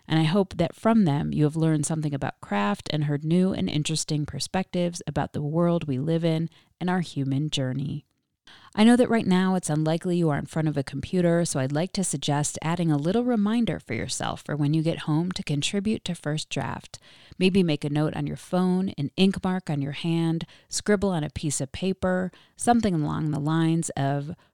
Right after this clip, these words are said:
"First Draft, reminder, membership matters." I am committed to bringing you in-depth conversations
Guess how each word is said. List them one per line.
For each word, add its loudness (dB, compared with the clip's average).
"First 0
Draft, 0
reminder, 0
membership 2
matters." -8
I 2
am 2
committed 0
to 2
bringing 0
you 0
in-depth 2
conversations -2